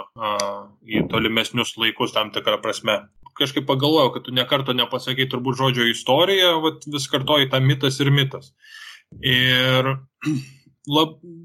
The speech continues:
nėra turbūt net sunku paaiškint, kodėl tai yra, nėra istorijoj, tai yra mitas. E, nes net ir Sovietų Sąjungoj buvo suprasta,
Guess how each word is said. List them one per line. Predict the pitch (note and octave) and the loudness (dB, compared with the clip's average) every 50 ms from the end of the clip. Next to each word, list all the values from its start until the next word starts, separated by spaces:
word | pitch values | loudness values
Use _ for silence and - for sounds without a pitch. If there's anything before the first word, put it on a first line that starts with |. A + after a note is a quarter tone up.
| E3 F3+ G3 | -16 -6 -2
nėra | G#3 A3 A3+ B3 B3 B3 B3+ B3 B3 | 2 4 4 6 6 4 4 2 0
turbūt | - A#3+ A3+ A3 G#3+ A#3+ - A#3+ | -2 -2 -2 2 2 2 4 4
net | A3+ - - | 2 2 0
sunku | - A#3 A3 G#3 A3+ A3 - | -2 -2 -4 -2 -4 0 4
paaiškint, | A3+ A3+ A3 G#3+ - - C3+ B2 - | 4 4 4 2 -2 -4 -4 -6 -2
kodėl | - A2 A2 A2 G#2+ - | -2 0 2 2 0 0
tai | - A2 G#2+ A2 | 0 2 2 4
yra, | A2 A2+ A2+ A2 A2 A2 G#2+ G#2+ G#2+ G#2+ | 4 4 4 4 4 2 2 0 -2 -6
nėra | A#2 A#2+ A#2+ B2 B2 B2 C3 B2+ A#2+ | -4 -2 0 2 4 4 4 4 2
istorijoj, | A2 G#2 - - - A2+ B2 C3+ C#3 C3+ C3 B2 A#2+ A#2+ B2 B2 A#2+ A#2+ A#2+ A#2+ A#2+ A#2+ - | 0 -2 -6 -6 -2 0 0 0 2 0 0 0 2 2 2 2 0 0 -2 -4 -8 -6 -4
tai | B2 A#2+ A#2+ | -2 0 0
yra | A#2 A#2+ A#2+ | 2 2 2
mitas. | A#2+ B2 C3 B2+ C3 C3+ - F#2+ - - - - - _ | 2 2 0 0 0 -2 -10 -10 -10 -14 -16 -18 -20 _
E, | - A#2+ A#2 A2+ A2 A2 A2 | -20 -16 -14 -12 -12 -12 -10
nes | A2+ A#2 A#2 A#2 A#2 - - - - - _ _ _ _ _ _ - | -6 -2 -2 -2 -2 -2 -4 -8 -10 -10 _ _ _ _ _ _ -10
net | C#3 C3+ C#3 C#3+ C#3 D3 | -4 -2 0 0 0 0
ir | C#3 C3+ | -2 0
Sovietų | - D3+ D3+ D#3 D3+ D3+ C#3 C3+ | 2 2 2 2 2 2 -2 0
Sąjungoj | - D#3 D#3+ D#3 C#3+ C3 B2 B2+ C3 A#2+ | 2 2 2 2 0 0 0 0 0 0
buvo | A#2+ C3 C3 C3+ B2+ A#2+ | -2 -2 0 0 0 0
suprasta, | - - D#3 C#3+ D#3 D3 C#3 C3+ C3+ - C#3 C3 B2+ B2 B2 B2 | 0 -6 -8 -2 0 0 0 0 -2 0 0 0 2 0 -2 -6